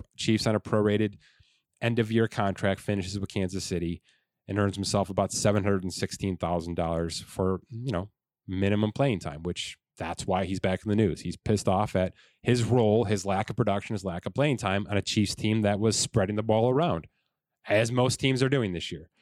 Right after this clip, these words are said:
or these ti-, these days. So in total, twenty eighteen, twenty nineteen, twenty twenty, across two teams, Le'Veon Bell earned twenty-eight point six million dollars.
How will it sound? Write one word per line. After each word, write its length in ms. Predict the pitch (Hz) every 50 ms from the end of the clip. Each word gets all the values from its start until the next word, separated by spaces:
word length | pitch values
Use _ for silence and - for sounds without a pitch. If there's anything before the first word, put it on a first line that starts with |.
| _ _ _ - 107
or 100 | 98 90
these 200 | 92 92 87 -
ti-, 160 | - 87 - -
these 180 | 101 92 87 85
days. 320 | 87 80 78 78 - - _ _ _ _ _ _ _ _ _ _ _ _ _ _ _ _ _ _ _ _ _ _ _ _ _ - - - - _ _ _ _ _ _ _ _ _ _ _ _ _
So 180 | - - 98 120
in 120 | 156 175
total, 440 | - 190 165 127 95 76 71 - _ _ _ _ _ _ _ _ _ _ _ _ _ _ _ _ _ _ _ _ -
twenty 320 | - - 127 139 151 151
eighteen, 460 | 151 135 - - 147 123 95 78 - - _ _ _ _ _ _ -
twenty 320 | - - - 127 139 147
nineteen, 540 | 147 143 139 135 - - 147 131 101 87 78 - _ _ _ _ _ -
twenty 320 | - - - 120 131 143 135
twenty, 420 | - - 156 151 120 90 80 - _ _ _ _ _ _ _ _ _ _ -
across 400 | 110 - - 113 104 95 - -
two 180 | - 123 120 123
teams, 560 | - - 143 107 82 - - - - - - _ _ _ _ _ _ _ _ _ _ _ _ _ - 101
Le'Veon 380 | 104 110 107 120 120 123 113 110
Bell 220 | 120 117 117 -
earned 460 | 131 131 147 170 185 208 196 180 - - _ _ _ _ _ _ _ _ _ -
twenty-eight 600 | - - - 135 143 156 147 135 131 131 - -
point 240 | - 120 113 107
six 300 | - - - 104 - -
million 260 | 101 92 90 87 82 76
dollars. 480 | 78 69 69 - - - - - -